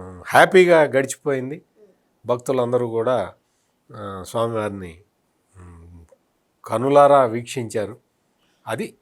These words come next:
చాలా సంతోషదాయకమైన విషయం. ఒక్క తిరుమలలోనే కాకుండా మొత్తం రాష్ట్ర వ్యాప్తంగా అన్ని దేవాలయాల్లో కూడా చాలా చక్కగా భక్తులు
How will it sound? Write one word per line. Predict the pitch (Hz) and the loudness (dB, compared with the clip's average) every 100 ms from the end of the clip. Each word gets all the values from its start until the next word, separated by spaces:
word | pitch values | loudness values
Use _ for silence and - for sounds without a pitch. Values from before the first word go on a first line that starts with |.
| - 156 | -2 0
చాలా | 147 | 2
సంతోషదాయకమైన | - 165 185 185 180 147 147 143 143 131 117 90 - _ _ _ _ _ - | 2 4 4 4 2 6 6 4 -2 -2 -2 -6 -10 _ _ _ _ _ -8
విషయం. | 104 123 117 165 _ _ _ _ _ | -2 0 0 -4 _ _ _ _ _
ఒక్క | - 117 | -6 -6
తిరుమలలోనే | - 104 123 127 135 131 | -4 -6 -2 2 2 2
కాకుండా | 117 113 127 127 185 - _ _ _ _ _ _ _ | 2 0 -2 -8 -10 -16 _ _ _ _ _ _ _
మొత్తం | 120 - 185 143 _ - - 466 - _ - 90 82 | -6 2 0 0 _ -14 -12 -12 -18 _ -20 -20 -8
రాష్ట్ర | 85 117 - 151 | -2 0 0 6
వ్యాప్తంగా | 151 147 151 147 147 147 - _ - | 6 6 0 0 0 0 -4 _ -14
అన్ని | 110 151 170 175 165 151 | -10 -8 -4 -2 -2 -2
దేవాలయాల్లో | 131 139 143 143 139 135 131 | 6 8 8 6 4 4 0
కూడా | 127 131 180 - _ _ _ _ _ _ _ - | -2 -6 -6 -10 _ _ _ _ _ _ _ -8
చాలా | 127 165 202 | 2 6 4
చక్కగా | 196 151 - 156 156 | 4 -2 0 2 2
భక్తులు | 135 127 - 139 117 | 2 -2 -2 -6 -6